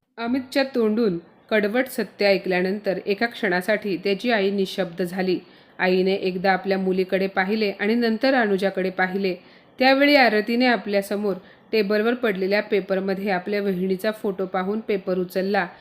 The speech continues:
आणि बातमी वाचली. ती म्हणाली, "अरे वा वहिनी, तू, तू स्पर्धा परीक्षेत टॉप केले आहेस, ही तर खूप आनंदाची बातमी आहे." "मग काय, हा सर्व गोंधळ या बातमीमुळे झाला आहे तर? पण का आई,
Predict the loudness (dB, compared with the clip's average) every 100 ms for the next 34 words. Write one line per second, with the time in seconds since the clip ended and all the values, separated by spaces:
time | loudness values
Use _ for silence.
0 | -20 -6 -2 2 2 0 2 2 2 -2
1 | -2 -2 -2 -8 _ -6 -4 -2 0 0
2 | 0 -4 -6 -2 2 2 4 4 4 2
3 | 2 0 -2 -8 -20 _ 0 2 0 -4
4 | -20 _ -4 -2 2 0 2 -2 0 0
5 | 0 -4 -2 0 0 2 4 6 4 2
6 | 0 -8 -20 _ -4 -2 -2 0 -2 -2
7 | -4 0 2 2 2 4 2 2 -2 0
8 | 0 -2 -8 -20 -8 -8 -4 2 2 4
9 | 0 0 -2 -2 0 0 0 2 2 2
10 | 2 0 0 2 2 0 0 2 2 0
11 | -2 -2 -4 -12 -20 -20 -6 -2 0 4
12 | 4 6 2